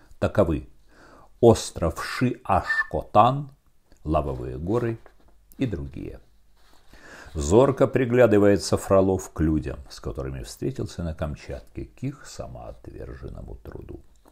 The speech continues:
Москвичи с интересом разглядывают серию этюдов на Камчатке.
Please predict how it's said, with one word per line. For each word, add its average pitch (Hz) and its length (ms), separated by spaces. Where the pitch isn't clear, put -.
Москвичи 107 800
с - 120
интересом 120 720
разглядывают 87 840
серию 65 460
этюдов 64 360
на 62 120
Камчатке. - 720